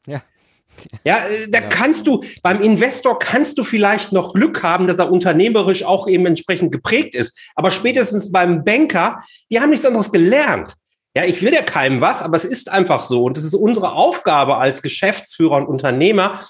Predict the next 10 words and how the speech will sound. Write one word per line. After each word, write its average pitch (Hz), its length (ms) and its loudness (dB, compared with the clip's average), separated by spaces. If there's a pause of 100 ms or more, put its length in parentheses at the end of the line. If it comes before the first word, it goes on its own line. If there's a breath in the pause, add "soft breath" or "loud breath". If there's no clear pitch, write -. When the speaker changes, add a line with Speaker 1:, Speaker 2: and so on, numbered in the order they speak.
(240 loud breath)
Speaker 2:
uns 180 220 0
darauf 180 500 0 (100)
einzustellen. 120 920 -2 (520 soft breath)
Und 170 160 2
ich 190 120 0
möchte 196 260 2
euch 175 160 0
jedem 208 320 2
so 175 120 2
die 160 180 -2